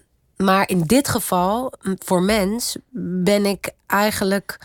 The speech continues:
vanaf het moment dat ik begon met schrijven, dus in dat lege landschap stond, waarin ik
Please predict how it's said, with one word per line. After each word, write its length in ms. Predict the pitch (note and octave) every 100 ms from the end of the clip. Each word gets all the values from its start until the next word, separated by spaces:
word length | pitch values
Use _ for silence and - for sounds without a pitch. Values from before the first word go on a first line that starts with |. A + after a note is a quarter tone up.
| - - -
vanaf 340 | - G#3+ G3
het 120 | F3
moment 480 | F#3+ F#3 G3+ A3 C4+
dat 120 | A3+
ik 140 | F#3+ E3
begon 420 | E3+ - B3+ D#4
met 180 | A#3+ -
schrijven, 220 | F#3+ F3+
dus 120 | F#3
in 260 | F3+ G3 B3
dat 160 | A#3 G3
lege 340 | G3+ G3+ F#3+
landschap 540 | G3 B3 D4 - F3+
stond, 360 | - - F3+ G#3
waarin 340 | F#3 F#3+ F3+
ik 100 | F3+